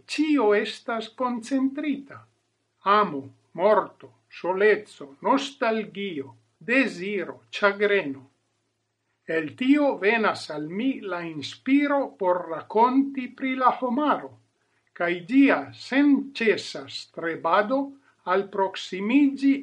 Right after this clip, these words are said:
unu al la alia, sen neniam sukcesi tuŝi unu la alian." Miaj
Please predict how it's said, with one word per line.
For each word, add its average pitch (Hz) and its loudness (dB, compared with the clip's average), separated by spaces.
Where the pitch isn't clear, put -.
unu 311 -2
al 254 -4
la 262 -2
alia, 262 0
sen 214 0
neniam 247 2
sukcesi 220 -4
tuŝi 214 -8
unu 262 2
la 160 -2
alian." 135 -8
Miaj 262 2